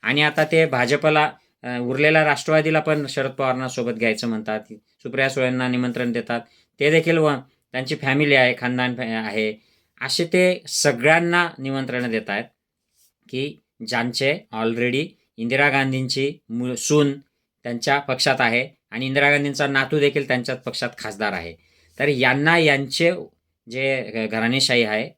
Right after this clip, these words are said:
ती चालते सत्तेसाठी आणि इतरांची जी घराणेशाही आहे ती लोकशाहीच्या विरोधात असते, असं यांचं भाजपवाल्यांचं, आरएसएसवाल्यांचं आणि आपल्या विश्वगुरू प्राईम मिनिस्टरचं मत आहे. आणि आज जे ह्या गोगोई साहेबांनी,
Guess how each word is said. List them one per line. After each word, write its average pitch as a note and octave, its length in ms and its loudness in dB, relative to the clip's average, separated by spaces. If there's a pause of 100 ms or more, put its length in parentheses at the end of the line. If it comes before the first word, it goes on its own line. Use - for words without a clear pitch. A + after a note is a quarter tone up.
(200)
ती C3+ 60 -12
चालते B2+ 420 0
सत्तेसाठी A#2 680 -4 (260)
आणि A#2+ 180 -8
इतरांची D3+ 520 2
जी E3 120 0
घराणेशाही C3 520 0
आहे B2 100 -2
ती D3+ 160 -4
लोकशाहीच्या B2+ 540 -2
विरोधात A2 380 -2
असते, B2 360 -10 (220)
असं C#3 380 -4
यांचं A2+ 460 -2
भाजपवाल्यांचं, G#2+ 880 -4 (280)
आरएसएसवाल्यांचं A2 880 -4
आणि A2+ 260 -6
आपल्या A2+ 320 -4
विश्वगुरू A2 480 -4
प्राईम G#2 220 -8
मिनिस्टरचं G#2+ 520 -12
मत G#2 220 -10
आहे. C3+ 120 -8 (420)
आणि G#2+ 160 -6
आज A2+ 220 2
जे B2+ 280 0
ह्या B2 220 2
गोगोई A2+ 340 0
साहेबांनी, A#2 580 0